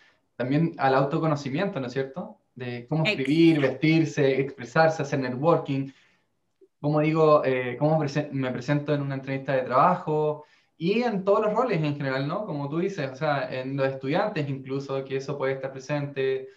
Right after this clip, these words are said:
Speaker 1: Em, nada, o sea, a mí me llama mucho la atención personalmente porque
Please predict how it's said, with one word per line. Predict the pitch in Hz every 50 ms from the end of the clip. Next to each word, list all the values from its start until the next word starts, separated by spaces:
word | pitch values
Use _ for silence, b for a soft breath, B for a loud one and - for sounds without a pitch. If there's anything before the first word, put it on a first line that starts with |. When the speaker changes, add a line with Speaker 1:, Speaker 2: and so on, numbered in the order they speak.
| B B B B B B _
Speaker 1:
Em, | _ 123 127 123 120 120 117 117 117 113 113 113 110 110 110 107 _ _ _ _ _ _ _ _
nada, | 123 131 147 160 147 127
o | 120
sea, | - - 143
a | - 135 131
mí | 139 147 165 202 240 285 277 - -
me | 139 135
llama | 139 151 156 160
mucho | 165 165 175 190
la | 180
atención | 170 170 165 - 185 190 185 180 151 -
personalmente | - 135 127 - 147 147 147 151 170 165 165 165
porque | 151 151 143 143 143 135 139 B